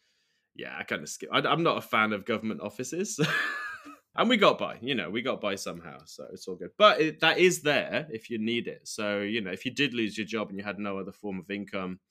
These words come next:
you would be able to get that kind of support. Some, sometimes you can get, um, housing support as well from your local authority. So it's definitely worth going to city office if you're in trouble and being like, "Okay, what, you know, what, what can you do for me?"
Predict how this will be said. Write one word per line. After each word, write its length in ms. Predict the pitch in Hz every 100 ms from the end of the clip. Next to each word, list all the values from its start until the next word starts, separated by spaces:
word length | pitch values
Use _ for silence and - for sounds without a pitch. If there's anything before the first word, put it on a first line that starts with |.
| _ - _
you 140 | - 110
would 180 | 107 107
be 120 | 101
able 160 | 90
to 120 | - 92
get 200 | 90 -
that 180 | 71
kind 100 | 95
of 80 | 92
support. 380 | - - 101 -
Some, 320 | 175 214 190 -
sometimes 460 | 190 220 214 151
you 60 | 123
can 200 | 123 113
get, 240 | 110 104 -
um, 400 | 104 101 98 92 _
housing 400 | - 123 131 175
support 460 | 190 190 202 262 156
as 100 | 127
well 220 | 139 226
from 240 | - 127
your 260 | 117 113 110
local 680 | 110 110 110 - 113 110 104
authority. 580 | 110 110 107 - 214 - _ _ _ _
So 160 | -
it's 160 | 98 107
definitely 640 | - - 139 151 135 107
worth 240 | 110 104 101
going 200 | 107 104
to 100 | 101
city 320 | - 104 -
office 440 | 98 101 - 92 -
if 120 | 95
you're 140 | 104
in 80 | 95
trouble 400 | 95 95 95 123
and 100 | 101
being 160 | 95 92
like, 180 | 90 92
"Okay, 300 | 98 92 90
what, 180 | 95 - _
you 80 | 107
know, 140 | 87 95
what, 160 | 110 - -
what 160 | 95
can 100 | -
you 60 | 101
do 160 | 98 95
for 180 | 107
me?" 180 | 104 135